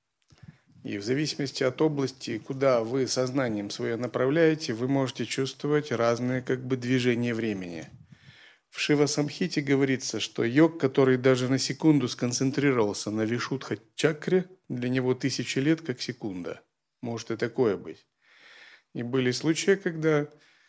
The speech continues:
монах не наш, а там в Тибете пошёл за водой,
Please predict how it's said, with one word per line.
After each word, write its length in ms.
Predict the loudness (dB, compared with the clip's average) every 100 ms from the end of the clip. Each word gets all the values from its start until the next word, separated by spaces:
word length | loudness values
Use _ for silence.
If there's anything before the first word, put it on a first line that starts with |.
| _ _ _ _ _ _ _ 0
монах 580 | 4 8 6 4 -10 -20 -20 _ -6
не 160 | -2
наш, 400 | 0 2 2 0 -12
а 100 | -12
там 160 | -12
в 80 | -12
Тибете 460 | -10 -2 -2 -2 -2
пошёл 420 | -2 0 0 -2
за 140 | 0
водой, 440 | 0 2 4 2